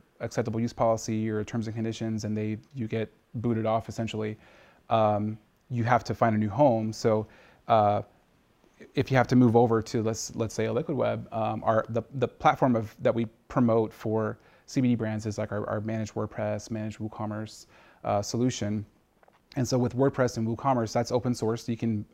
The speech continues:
actually host that anywhere. It doesn't have to be with, with us. Um, but the, what happens is that code that you have, that, what, that look and feel of the website you have at Shopify or BigCommerce, that's,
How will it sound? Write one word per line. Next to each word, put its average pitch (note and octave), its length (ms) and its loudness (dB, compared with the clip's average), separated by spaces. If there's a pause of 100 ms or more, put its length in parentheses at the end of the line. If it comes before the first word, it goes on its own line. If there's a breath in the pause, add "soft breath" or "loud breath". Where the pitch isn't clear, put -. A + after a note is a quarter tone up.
(100)
actually A2+ 240 -4
host A2 200 -6
that G2 140 -8
anywhere. A2+ 260 -6
It G#2+ 60 -6
doesn't A2+ 160 -10
have A2 120 -8
to G#2+ 60 -10
be G#2 260 -8
with, A#2 280 -6
with C#3 180 -2
us. G#2 280 -6 (520 loud breath)
Um, G#2+ 380 2 (380)
but A2 300 2 (120)
the, A#2 180 2 (320)
what B2+ 160 0
happens C3+ 400 4
is A2 320 -4 (520)
that B2+ 440 4
code B2+ 440 2
that A2 200 0
you A2 320 -2
have, A2+ 320 0
that, G#2+ 160 -4
what, A2+ 160 -4
that A#2 140 2
look C3+ 180 0
and C#3 100 0
feel C3 180 2
of A#2+ 60 -2 (300)
the A#2 80 -2
website A#2 320 -2
you A#2 100 -6
have A2+ 220 -4
at A2 260 -6 (360 soft breath)
Shopify A2 680 -4
or G#2+ 120 -6
BigCommerce, A2 600 -8 (360 soft breath)
that's, A#2+ 400 0